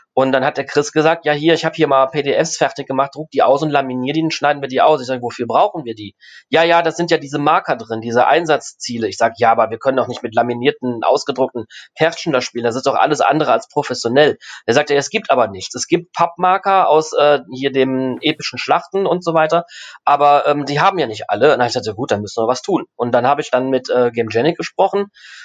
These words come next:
und dann haben die uns innerhalb von zwei Wochen noch, ähm, diese Marker hergestellt. Und dann hab ich gesagt, „Okay, pass auf, ähm, die kann jeder brauchen. Dann geben wir die einfach jedem Teilnehmer auch einfach mal, ähm,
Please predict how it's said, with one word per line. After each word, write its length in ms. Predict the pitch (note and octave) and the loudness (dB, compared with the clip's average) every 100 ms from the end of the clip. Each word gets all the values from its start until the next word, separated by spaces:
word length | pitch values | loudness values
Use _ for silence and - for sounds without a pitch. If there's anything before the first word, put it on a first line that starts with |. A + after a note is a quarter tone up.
| - | -4
und 120 | - C#3 | 0 2
dann 120 | C#3 | 2
haben 180 | C#3+ C3 | 0 0
die 120 | C3+ | -6
uns 120 | C#3 | -2
innerhalb 320 | D3 D3+ D#3+ | 0 2 0
von 100 | C#3+ | -4
zwei 360 | - - C#3+ C3+ | -4 2 2 2
Wochen 360 | C3 - E3+ | 0 0 0
noch, 240 | D#3 D#3 - C3+ | 2 0 0 2
ähm, 360 | C3+ C#3 C3 | 2 0 -6
diese 240 | B2+ C3 C3 | -6 -4 0
Marker 320 | D#3+ A3 F3+ | 0 0 -2
hergestellt. 580 | B2+ A2 A#2 - A#2 C3+ | 0 -2 -2 0 2 2
Und 80 | C#3 | 2
dann 100 | C#3+ | 2
hab 60 | |
ich 60 | C#3+ | 2
gesagt, 160 | C#3+ | -2
„Okay, 240 | B2+ - D3 | -2 -4 -2
pass 160 | D3 | 0
auf, 300 | - C3+ F#3 - _ _ _ _ | 2 4 2 -4 _ _ _ _
ähm, 380 | C#3 C#3+ D3 D3 | 0 2 0 -4
die 140 | A2+ B2+ | -6 -2
kann 220 | D#3 D3+ | -2 -2
jeder 260 | D3+ D#3+ D3+ | 0 0 2
brauchen. 480 | B2+ C#3+ - G#3+ - - - - _ - | 2 2 0 -8 -10 -16 -20 -20 _ -4
Dann 160 | C3 | -2
geben 160 | C3+ E3 | 0 2
wir 60 | D3+ | 2
die 200 | D3 C3 | 2 2
einfach 180 | C3+ | 0
jedem 300 | D3+ C#3 E3 | -2 0 0
Teilnehmer 500 | - C#3+ D3 D#3 D#3+ | 0 0 2 2 4
auch 140 | D#3 - | 2 2
einfach 320 | C#3 C#3+ D#3 | 0 0 2
mal, 420 | D3 D3 C#3+ - | 4 4 4 4
ähm, 300 | C#3+ C#3+ D3 | 2 0 -4